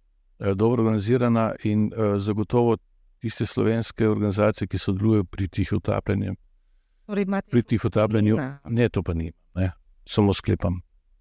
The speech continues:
Speaker 2: Ker, eh, to je za, stvar potem za policijo, ne?
Speaker 1: Ja, seveda.
Speaker 2: Je pa,
Speaker 1: Mogoče policija kaj več.
Speaker 2: se pa mogoče ne ločuje zadosti, ne, če so kriminalci, ki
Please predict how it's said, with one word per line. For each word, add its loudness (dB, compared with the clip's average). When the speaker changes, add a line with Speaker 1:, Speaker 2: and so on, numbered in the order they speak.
Speaker 2:
Ker, -8
eh, -6
to -2
je 2
za, -2
stvar 0
potem -4
za 0
policijo, 0
ne? -4
Speaker 1:
Ja, 2
seveda. -2
Speaker 2:
Je 2
pa, 4
Speaker 1:
Mogoče -4
policija -20
kaj -20
več. -20
Speaker 2:
se 0
pa 6
mogoče 0
ne 4
ločuje 4
zadosti, 0
ne, -4
če -8
so -6
kriminalci, -4
ki -10